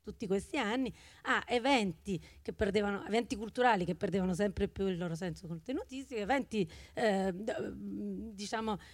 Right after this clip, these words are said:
a, a limite tra il, tra il sociale e il culturale, che però, di cui non, non era più evidente qual era, quale fosse questa parte sociale, e soprattutto a un,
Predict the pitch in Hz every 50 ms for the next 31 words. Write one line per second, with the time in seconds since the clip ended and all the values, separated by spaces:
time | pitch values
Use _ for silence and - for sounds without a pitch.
0 | - - _ - 220 202 - - - 214 196 196 214 226 233 247 254 247 240 -
1 | - 214 - 220 208 208 196 190 - - 214 202 202 196 - - - 220 190 -
2 | - 214 208 208 196 190 185 180 160 - - - - - 240 220 - - 240 233
3 | - - 226 226 226 220 202 185 180 185 180 - 208 208 208 - - - - 254
4 | - _ - 220 208 220 220 - 202 214 - - 269 254 220 233 269 277 269 -
5 | 269 262 262 254 269 285 277 262 185 - 269 277 254 220 226 202 262 269 214 190
6 | - - 196 160 196 202 190 202 214 208 190 185 175 - 226 208 196 165 196 220
7 | 202 - - - 175 160 - - 156 185 180 - - 208 - - 359 - - 214
8 | 185 - - - - - - - - - - 453 403 403 - - 240 196 - 233
9 | 190 - - - - - - - - _ _ _ - - - - - _ _ -
10 | 277 294 294 277 262